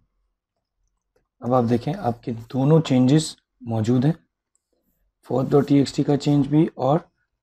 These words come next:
थर्ड डॉट टी एक्स टी के change भी, दोनों change आपके पास मौजूद हैं। Get status, दोनों फाइलों के change आ रहे हैं। अब आप इसको commit करना चाहते हैं, commit कर लें, delete करना चाहते हैं, delete कर लें। लेकिन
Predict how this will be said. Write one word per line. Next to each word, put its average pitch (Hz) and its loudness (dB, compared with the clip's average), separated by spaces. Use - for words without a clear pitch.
थर्ड 127 -2
डॉट 123 -2
टी 123 -4
एक्स 113 -6
टी 123 -6
के 117 -2
change 110 -8
भी, 107 -10
दोनों 135 -2
change 127 -2
आपके 123 -6
पास 123 -8
मौजूद 123 -2
हैं। 147 0
Get 123 -8
status, - -8
दोनों 120 -4
फाइलों 117 -6
के 117 -6
change 120 -6
आ 120 -6
रहे 123 -4
हैं। 143 -6
अब 120 0
आप 123 2
इसको 117 -6
commit 127 0
करना 127 2
चाहते 120 -2
हैं, 117 -6
commit 127 0
कर 127 -6
लें, 120 0
delete 117 -2
करना 123 -6
चाहते 117 -4
हैं, 113 -2
delete 117 0
कर - -6
लें। 117 0
लेकिन 127 0